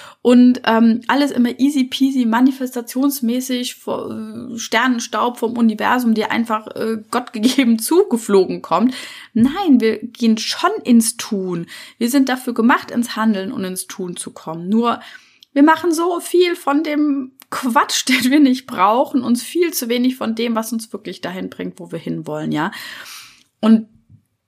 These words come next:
da müssen wir ansetzen einfach. Das ist nicht die Frage, ist alles möglich, ja oder nein. Selbstverständlich ist alles möglich, aber du musst halt ganz <laughs> viel in dir selber tatsächlich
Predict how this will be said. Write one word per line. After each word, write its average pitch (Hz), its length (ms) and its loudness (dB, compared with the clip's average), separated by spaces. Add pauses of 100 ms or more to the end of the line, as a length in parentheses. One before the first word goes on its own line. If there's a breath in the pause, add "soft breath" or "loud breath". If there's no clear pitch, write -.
(200)
da 285 260 2
müssen 240 460 6
wir 190 260 -2
ansetzen 170 640 -6
einfach. 165 320 -8
Das 226 180 -8
ist - 240 -6
nicht 349 240 -2
die 262 80 0
Frage, 208 400 -2
ist - 260 -4
alles 208 320 -8
möglich, 220 480 -4
ja 190 180 -2
oder 185 140 -6
nein. 165 380 -6 (180 loud breath)
Selbstverständlich 269 720 0
ist 233 160 -6
alles 214 280 -6
möglich, 185 380 -6
aber 214 120 -8
du 226 80 0
musst 254 260 0
halt - 180 -6
ganz 277 280 -2
<laughs> - 20 -12
viel - 500 -4
in 226 140 -2
dir 220 160 0
selber 247 380 -6
tatsächlich 226 560 -6